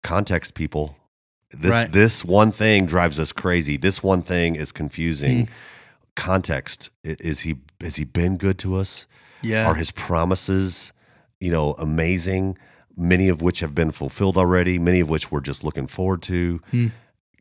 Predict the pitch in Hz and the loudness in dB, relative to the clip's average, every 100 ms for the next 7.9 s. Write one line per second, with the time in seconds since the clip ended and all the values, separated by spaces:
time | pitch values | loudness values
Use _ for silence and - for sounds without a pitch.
0 | _ - 95 92 90 104 78 65 58 57 | _ -4 -2 0 0 0 0 -2 -6 -10
1 | - - - 78 73 69 73 78 80 - | -14 -20 -14 -8 -6 -6 -4 -2 -2 2
2 | 95 85 - - - _ 95 92 92 85 | 0 0 -8 -18 -20 _ 0 2 2 4
3 | 92 90 78 78 71 67 64 71 65 60 | 4 4 4 2 0 -2 -4 -4 -4 -6
4 | - _ _ _ - - - 80 - 98 | -12 _ _ _ -18 -12 -8 -8 -8 -4
5 | 104 127 - 78 76 76 71 73 67 67 | -4 -4 -6 -4 -2 -2 -2 -2 -2 -2
6 | 65 67 65 69 - 82 - - 85 - | -2 -6 -8 -10 -8 -8 -8 -8 -6 -6
7 | 76 - - 58 73 65 82 127 | -8 -10 -14 -12 -8 -6 -2 -2